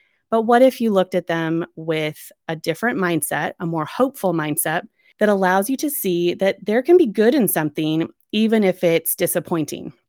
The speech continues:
So having a hopeful mindset does two things. One, it is a helpful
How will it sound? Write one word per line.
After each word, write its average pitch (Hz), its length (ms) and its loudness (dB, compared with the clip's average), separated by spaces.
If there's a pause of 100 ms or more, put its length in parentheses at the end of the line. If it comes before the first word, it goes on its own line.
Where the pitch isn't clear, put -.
(260)
So 190 320 2
having 247 480 0
a 165 100 -4
hopeful 185 400 -2
mindset 160 580 -2 (880)
does 190 220 0
two 233 160 -4
things. - 380 -4
One, 180 420 0
it 175 120 0
is 180 140 0
a 160 100 0
helpful 185 760 0